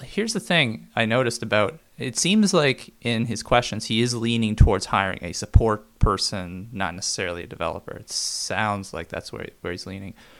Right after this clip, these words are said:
But he might be better off hiring a developer who can also help him with support and development, because this is his first employee, right? Um,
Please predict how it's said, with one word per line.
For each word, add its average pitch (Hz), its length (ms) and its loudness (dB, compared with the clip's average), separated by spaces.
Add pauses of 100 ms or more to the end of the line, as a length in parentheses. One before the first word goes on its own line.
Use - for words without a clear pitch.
(320)
But 147 280 2
he 170 200 -6
might 190 280 -4
be 123 400 -6 (400)
better 113 280 4
off 143 260 4
hiring 127 440 2
a 101 80 -4
developer 98 600 0
who 110 160 -8
can 110 120 -6
also 117 300 -2
help 107 300 -2
him 90 120 -10
with 90 140 -14
support - 560 -2
and 117 300 -2
development, 117 640 -2 (100)
because 120 200 -4
this 175 140 0
is 175 100 -2
his 107 200 -4
first 131 400 -2
employee, 123 720 -4
right? - 340 -8 (720)
Um, 90 360 0